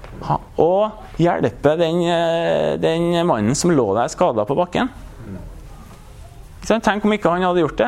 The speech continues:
da hadde han blitt liggende der. Ikke sant? Og, og tenk hvis han hadde tenkt da, «Ja, men han, jeg så jo han presten, eh, skulle jo samme vei han, og han, eh, sk-, gjør sikkert det, han er sikkert langt bak meg.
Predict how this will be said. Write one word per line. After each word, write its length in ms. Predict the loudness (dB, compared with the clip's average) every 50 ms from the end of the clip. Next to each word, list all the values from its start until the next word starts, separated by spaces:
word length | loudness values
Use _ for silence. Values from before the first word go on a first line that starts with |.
| 2 2
da 80 | 2 2
hadde 140 | 2 2 0 0
han 80 | 0
blitt 140 | 0 2 2 2
liggende 260 | 2 2 2 2 2
der. 180 | 2 0 -2 -6 -14 -18 -18 -18 -16 -16 -16 -16 -14 -14 -16 -16 -16 -18 -20 -20 -16 -6 -4 0
Ikke 140 | 0 2 2
sant? 300 | 2 2 0 -2 -6 -10 -14 -16 -18 -18 -18 -18 -18 -18 -18 -18 -18 -14 -2 2
Og, 260 | 2 4 4 2 0 -4 -10 -16 -2 0
og 60 | 0 2
tenk 240 | 2 2 0 2 2
hvis 220 | 2 2 2 2 2
han 140 | 2 2 2
hadde 160 | 2 0 0 0
tenkt 180 | 0 0 2 2
da, 80 | 2 2 2
«Ja, 140 | 2 2 2
men 160 | 0 0 2
han, 220 | 0 0 0 0 -2 -4 -4 -8 -14 -16 -18 -18 -18 -16 -16 -16 -16 -14 -6 -2 -2
jeg 100 | 0 2
så 120 | 2 2 2 2 2
jo 80 | 2
han 220 | 2 2 0 -2 0
presten, 540 | 0 0 0 0 -4 -4 -2 0 0 2 2
eh, 540 | 2 2 2 2 2 2 2 2 2 0 0
skulle 220 | 0 0 2 2 4
jo 80 | 2 2
samme 240 | 2 0 0 2 0
vei 140 | 0 0
han, 160 | 0 0 0 0 0
og 80 | 0 0
han, 220 | 0 -2 -2 -2 -2
eh, 220 | 0 0 0 0 -2 -4
sk-, 240 | -6 -12 -16 -16 -16 -16 -4 0
gjør 220 | 2 2 2 2 0
sikkert 260 | 0 0 0 2 2
det, 80 | 2 2
han 140 | 2 0 -2
er 80 | -2
sikkert 220 | 0 0 2 2 2
langt 200 | 2 0 0 0 0
bak 220 | 0 0 0 0
meg. 160 | 0 0 0